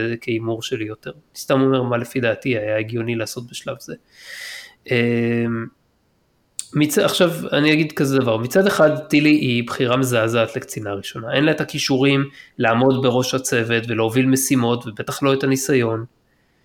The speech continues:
יש שם פוטנציאל וכנראה גם רצון, אבל אין שנים של עבודה. מצד שני, בהינתן שאף אחד מבחוץ לא כפה על סארו מינוי, ובהינתן שהוא לא היה מעוניין לזעזע או למרמר את הצוות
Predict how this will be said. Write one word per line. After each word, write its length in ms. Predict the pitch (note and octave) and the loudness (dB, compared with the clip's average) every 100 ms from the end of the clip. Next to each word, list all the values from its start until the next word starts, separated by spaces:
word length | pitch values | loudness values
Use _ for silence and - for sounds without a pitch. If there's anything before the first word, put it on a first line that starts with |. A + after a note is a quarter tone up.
| _ _ | _ _
יש 140 | C#3+ D3 | 0 2
שם 100 | E3+ | 2
פוטנציאל 680 | - C#3 C3+ C3+ A3 B3 A#2+ - | 2 2 2 4 6 6 6 0
וכנראה 300 | - A#2+ B2+ | -2 0 2
גם 200 | C3+ B2+ | 4 4
רצון, 420 | A#2+ - G3+ A#2 | 2 4 4 4
אבל 200 | A2+ B2+ | 2 2
אין 120 | D#3 | 0
שנים 360 | - E3+ C#3 C3 | 2 2 2 2
של 200 | C3+ G#2+ | 0 -2
עבודה. 320 | G#2 G#2 G#2 - _ _ _ _ _ _ _ _ | -4 -6 -10 -16 _ _ _ _ _ _ _ _
מצד 340 | A#2 - - B3 | -8 -2 2 2
שני, 460 | B3+ - C#3+ A2+ G2+ - _ _ _ _ - | 4 2 4 2 -2 -8 _ _ _ _ -4
בהינתן 580 | C3 B2+ C3 B2+ F3 E3 | 2 2 2 2 2 2
שאף 380 | - - D#3 | 0 0 0
אחד 220 | F3 D3+ C#3 | 0 2 2
מבחוץ 520 | C3 B2+ - C#3 - | 2 0 -2 -2 0
לא 100 | C#3 | 0
כפה 300 | F3 - C#3+ | -2 0 2
על 100 | B2+ | 2
סארו 400 | B2 - B2 A#2+ | 0 0 2 2
מינוי, 540 | A2+ A2+ A2+ G2+ G#2+ F#3+ _ _ - | 0 0 0 0 -2 -6 _ _ -6
ובהינתן 600 | B2+ B2+ B2+ B2+ B2+ E3 | 0 2 2 2 2 0
שהוא 280 | D3+ C#3+ B2+ | 2 0 2
לא 140 | C#3 | 4
היה 160 | D3+ C#3+ | 4 6
מעוניין 440 | C3 B2+ B2 C3 B2+ | 4 4 4 2 2
לזעזע 800 | A#2 A2+ A2 G#2+ A2 A#2 C3 A#2 | 0 0 0 0 0 2 4 4
או 160 | G#2+ | 2
למרמר 540 | G#2+ G#2 G#2+ A2 B2+ A#2+ | -2 -2 -4 -2 0 -2
את 120 | - | -4
הצוות 400 | - D#3 C3+ | -4 0 0